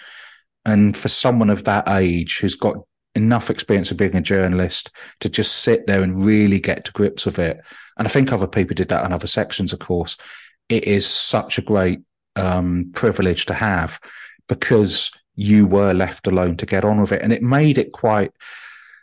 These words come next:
Teletext itself as a, as a medium was quite an anarchic medium. I'm sure other people have said much the same thing.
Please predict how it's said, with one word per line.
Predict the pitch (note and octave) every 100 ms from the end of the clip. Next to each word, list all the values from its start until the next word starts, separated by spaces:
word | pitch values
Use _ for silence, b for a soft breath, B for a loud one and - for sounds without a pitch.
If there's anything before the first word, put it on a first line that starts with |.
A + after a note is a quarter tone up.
| B _ _ _ _ _ _ _ _ _ _ -
Teletext | F#3 G3 G3+ - G#2+
itself | - C#3 A#2 -
as | G#2+
a, | G#2+ G2+ G2+ G2 -
as | G2 -
a | G2 G2 F#2+ F#2
medium | G#2 A#2+ A2 G2 E2+ E2
was | F2+
quite | - A#2 G#2+
an | F#2
anarchic | G2 F#2+ F2+ - E2
medium. | G2+ G#2 F#2 F2
I'm | F2
sure | - F#2+
other | E2+
people | F#2+ G#2 F#2+ F2+
have | -
said | E2 D#2+
much | F2+ - -
the | -
same | E2+ E2
thing. | - G#2 E2